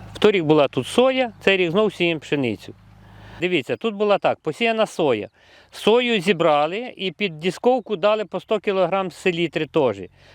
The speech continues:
Для того, щоб, е, м, по-, почався розклад оцієї, е, маси, дали по сто кілограм. Під, е, посів давали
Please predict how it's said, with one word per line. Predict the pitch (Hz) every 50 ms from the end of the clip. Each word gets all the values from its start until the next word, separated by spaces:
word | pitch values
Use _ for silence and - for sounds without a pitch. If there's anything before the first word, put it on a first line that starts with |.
| _ -
Для | - 135 156 160
того, | - 208 202 190 165
щоб, | - 185 151 131 -
е, | 165 160 160 156 151 151 147 143 143 143 139 131 131 131
м, | 135 131 127 127 127 127 127 123 120 117 110 113 120 117 113 _ _ - - -
по-, | - 170 175 180 175 165 160 147 -
почався | - 175 - - 190 175 170 151 - 180 160 156 151 147 143 143 143
розклад | 147 160 156 143 - - - 185 180 165 151 127 156
оцієї, | 143 - - - 156 147 147 143 143 139 135 131 120 _ _ _ - - - - - - -
е, | 123 120 117 117 120 113 117 113 107 - - 113
маси, | 123 151 180 220 233 226 - - 233 220 - _ _ _ _ _ _ _ _ - - - -
дали | 123 165 202 220 208
по | 170 202 175
сто | - - 196
кілограм. | 170 - 190 180 180 160 151 139 113 107 101 - _ _
Під, | - 220 233 233 214 170 - 208
е, | 185 180 170 143 -
посів | - 196 165 - - 262 285 294 262
давали | 196 196 185 165 165 165 156 147 143 135 131 120